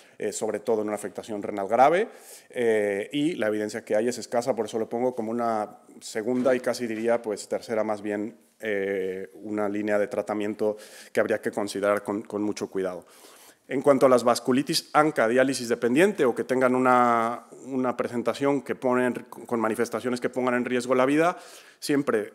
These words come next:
intentaría tratar con ciclofosfamida, ya sea, eh, de, en forma de monoterapia. Y pongo aquí como segunda alternativa el esquema Ritux-Vas,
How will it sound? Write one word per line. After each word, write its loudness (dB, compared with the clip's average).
intentaría -2
tratar 0
con -4
ciclofosfamida, 0
ya 2
sea, 0
eh, -2
de, -2
en -6
forma 2
de 2
monoterapia. 2
Y -2
pongo 2
aquí -2
como -2
segunda 0
alternativa -2
el 2
esquema 2
Ritux-Vas, 0